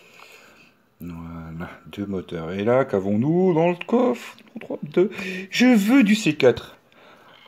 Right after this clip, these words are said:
Euh, ah, un C quatre au moins, hein, j'ai de la chance.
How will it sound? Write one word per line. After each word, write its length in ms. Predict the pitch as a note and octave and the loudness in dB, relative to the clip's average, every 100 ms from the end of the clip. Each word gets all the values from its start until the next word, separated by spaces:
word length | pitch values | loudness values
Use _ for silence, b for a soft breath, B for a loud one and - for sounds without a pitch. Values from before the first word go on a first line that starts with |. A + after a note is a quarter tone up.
| - | -12
Euh, 800 | F2 F2 F2 E2 D2 C2+ C#2+ C#2+ - | -8 -6 -6 -8 -10 -12 -14 -8 2
ah, 500 | D#3+ D#3+ D#3+ D3 C3+ | 4 6 6 4 2
un 60 | |
C 240 | C3+ C3+ B2 | 0 -6 -2
quatre 280 | A2+ G#2 G#2 | -2 0 2
au 60 | |
moins, 540 | A2 G2+ G2+ D#2 C2+ D2+ | 4 4 0 -2 -2 -2
hein, 80 | |
j'ai 100 | A2 | -4
de 60 | F#2+ | -4
la 80 | - | -8
chance. 280 | - - | -8 -14